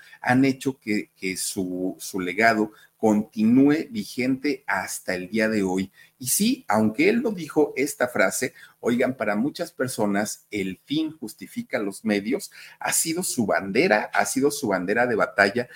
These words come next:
a lo largo de su vida. En lo personal, yo creo que sí importan los medios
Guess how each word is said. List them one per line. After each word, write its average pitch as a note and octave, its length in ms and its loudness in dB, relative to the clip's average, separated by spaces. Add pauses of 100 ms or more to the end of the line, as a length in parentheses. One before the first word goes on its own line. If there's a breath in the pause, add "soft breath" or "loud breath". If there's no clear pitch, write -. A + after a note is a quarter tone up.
(220 loud breath)
a F#2 120 4
lo F#2+ 160 2
largo A2+ 540 0
de G2 160 -6
su F#2 240 -8
vida. G#2 340 -4 (340 soft breath)
En G2 180 -2
lo F2 140 -2
personal, F#2+ 580 0
yo A#2 100 -4
creo G2+ 200 -4
que G2+ 140 -12
sí D3+ 320 -4
importan D3 680 -2
los F#2 220 -4
medios G2 560 -2